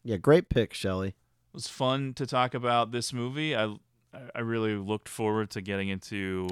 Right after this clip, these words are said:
Speaker 1: I know, now I,
Speaker 2: Friedkin.
Speaker 1: I find myself bummed that this four K is not coming out.
Speaker 2: Yeah, well, maybe one day. We'll see. Friedkin, still alive, still kicking.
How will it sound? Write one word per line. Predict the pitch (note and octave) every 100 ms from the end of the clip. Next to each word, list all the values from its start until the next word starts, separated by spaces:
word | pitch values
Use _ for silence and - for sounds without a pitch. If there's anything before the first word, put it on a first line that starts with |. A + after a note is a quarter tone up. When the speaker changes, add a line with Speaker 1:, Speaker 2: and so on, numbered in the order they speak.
| F#2
Speaker 1:
I |
know, | C3 C3
now | G#2+ B2+
I, |
Speaker 2:
Friedkin. | A#2 A#2+ B2+ B2+ C3 -
Speaker 1:
I |
find | B2 C#3
myself | C#3 B2 A2 G2+
bummed | G2 G#2+ B2
that | F#2+ -
this | G2+ F2 G2 -
four | A2 A#2
K | -
is | -
not | C3+ B2+ -
coming | E3+ E3
out. | D#3 D3+ - _ _ -
Speaker 2:
Yeah, | A2+ C3 C#3+ C#3
well, | A#2+ A#2+
maybe | A#2+ B2+ C3
one | G#2+ F#2+ F2+
day. | F2 F2 F2 _ _ _ _ _
We'll | A2+
see. | G#2 - F#2+ F2+ _ _ _ _
Friedkin, | - - D3+ F3+ G3 F#3 E3+ D3 - _ -
still | - D3+ E3+
alive, | D3+ C3 C3+ D3+ D3
still | - C#3
kicking. | - C#3+ - D#3+ D#3